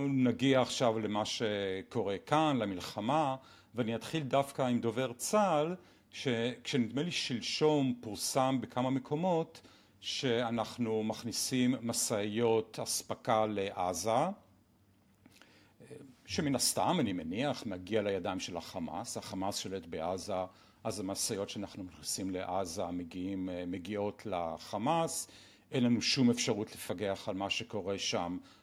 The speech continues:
למרות כל הקשקושים של צה"ל ושל הממשלה. אין לנו מושג הרי מה קורה בעזה, זה אני חושב די ברור כבר,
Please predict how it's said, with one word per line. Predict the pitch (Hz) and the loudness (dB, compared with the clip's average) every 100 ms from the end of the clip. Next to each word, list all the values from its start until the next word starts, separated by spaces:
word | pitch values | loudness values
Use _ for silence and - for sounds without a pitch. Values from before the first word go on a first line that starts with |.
| - | -6
למרות | 104 107 107 | 0 0 0
כל | 117 | -4
הקשקושים | 98 - - 92 - 98 | -4 -8 -10 -8 -4 -4
של | - 113 90 87 | -4 -4 -4 -4
צה"ל | - - 160 165 123 | -2 2 4 4 0
ושל | - 110 | -4 -6
הממשלה. | 92 87 - 110 156 156 143 - - - _ _ - | -6 -6 -6 0 2 2 -2 -8 -20 -20 _ _ -6
אין | 120 | 0
לנו | 127 117 | 2 2
מושג | 107 - - 151 120 | 2 2 4 4 4
הרי | 117 | 4
מה | 107 104 | 2 -2
קורה | - 107 | -2 -4
בעזה, | 92 98 98 92 | 0 0 0 -2
זה | 95 | -6
אני | 95 85 | -6 -8
חושב | 95 - 87 | -10 -8 -6
די | 90 85 | -6 -6
ברור | 95 123 151 | -4 -4 -6
כבר, | 135 143 139 | -2 2 2